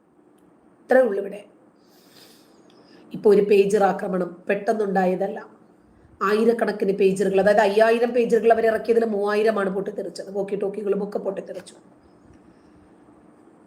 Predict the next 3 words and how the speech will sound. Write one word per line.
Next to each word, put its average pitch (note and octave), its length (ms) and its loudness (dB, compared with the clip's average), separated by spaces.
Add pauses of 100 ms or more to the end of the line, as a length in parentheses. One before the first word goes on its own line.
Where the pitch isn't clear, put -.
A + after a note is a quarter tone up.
(200)
കഴിഞ്ഞ A#3+ 260 2
ദിവസം A#3+ 460 2 (1700)
സബീഗം G3+ 1000 0